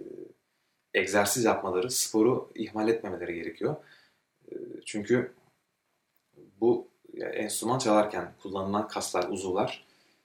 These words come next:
e, yoruluyor. E, yıprandığı için onları rahatlatmak lazım. E, ileride oluşabilecek sakatlıkları önlemek için mutlaka egzersizlere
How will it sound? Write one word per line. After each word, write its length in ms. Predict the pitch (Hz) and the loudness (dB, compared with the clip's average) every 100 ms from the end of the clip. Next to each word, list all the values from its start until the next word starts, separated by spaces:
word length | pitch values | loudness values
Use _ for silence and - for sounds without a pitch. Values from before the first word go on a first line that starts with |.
| _ _ _ | _ _ _
e, 60 | - - | -10 -6
yoruluyor. 720 | 107 - 95 95 113 110 - - _ _ _ - | -6 -4 -2 4 6 6 4 -4 _ _ _ -14
E, 40 | - - - | -12 -12 -12
yıprandığı 460 | 101 98 107 107 135 | -12 0 4 4 4
için 320 | 123 - 143 - _ _ _ _ _ _ _ _ _ _ _ | 2 0 -6 -10 _ _ _ _ _ _ _ _ _ _ _
onları 260 | - 101 117 | -6 -2 0
rahatlatmak 640 | 101 107 - 107 123 123 | 2 0 4 2 4 2
lazım. 380 | 98 87 104 143 - _ _ _ _ _ _ _ _ _ _ _ _ | 4 2 0 -4 -8 _ _ _ _ _ _ _ _ _ _ _ _
E, 180 | - - - | -18 -14 -12
ileride 360 | - 107 110 113 | 4 8 8 10
oluşabilecek 540 | 113 113 - 117 113 | 6 6 2 2 2
sakatlıkları 720 | - 110 110 110 - - 113 | 0 -4 -4 -6 -6 0 2
önlemek 400 | 107 110 117 139 | 2 0 0 -2
için 320 | 107 - 160 - _ _ _ _ _ _ _ - | -2 -4 -4 -8 _ _ _ _ _ _ _ -8
mutlaka 640 | 113 147 117 - 131 139 - | -4 0 2 2 0 -2 -6
egzersizlere 1040 | - 113 110 113 113 - 113 113 120 120 | 0 2 4 4 4 2 4 6 6 2